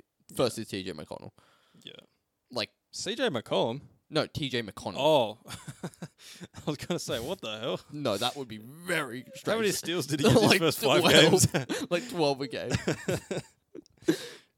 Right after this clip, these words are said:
Speaker 2: Um, we, yeah, we both got the same Rookie of the Year.
Speaker 1: LaMelo Ball. He's,
Speaker 2: LaMelo Ball.
Speaker 1: he's earned it. I mean,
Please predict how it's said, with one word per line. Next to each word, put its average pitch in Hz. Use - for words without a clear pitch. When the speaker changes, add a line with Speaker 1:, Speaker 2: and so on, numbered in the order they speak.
Speaker 2:
Um, 127
we, 156
yeah, 131
we 127
both 131
got 113
the 117
same 110
Rookie 110
of 107
the 107
Year. 110
Speaker 1:
LaMelo 123
Ball. 80
He's, 131
Speaker 2:
LaMelo 107
Ball. 104
Speaker 1:
he's 143
earned 110
it. 98
I 127
mean, 139